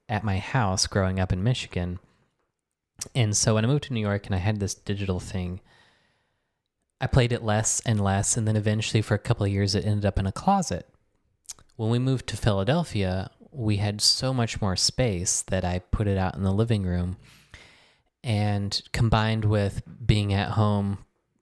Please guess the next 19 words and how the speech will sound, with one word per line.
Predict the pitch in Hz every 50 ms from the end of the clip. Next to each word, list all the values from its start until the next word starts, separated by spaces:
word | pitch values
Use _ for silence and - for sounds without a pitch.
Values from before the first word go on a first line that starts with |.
| _ - -
isolating | 113 107 107 - - 110 104 101 101 101 98
myself, | 98 98 95 95 - - 104 95 95 95 - - - - - - - _ _ _ _ _ _
you | - 117 107
know, | 98 92 90 90 78
working | 69 101 110 110 - - 113 104
from | - - 104 98
home | 98 98 95 95 95 95 92
all | 92 92 92
the | 95
time, | - - 101 95 92 92 92 95 - - - - - - _ _ _ _ _ _ _ _ _ _ _ _ _ _ -
I | 104 101
just | 101 - 107 - -
went | 110 98 98
over | 101 101 101
and | 98 95
started | - - 98 92 -
playing | - - 131 127 123 120
it | 117 117 -
more, | 123 113 113 110 107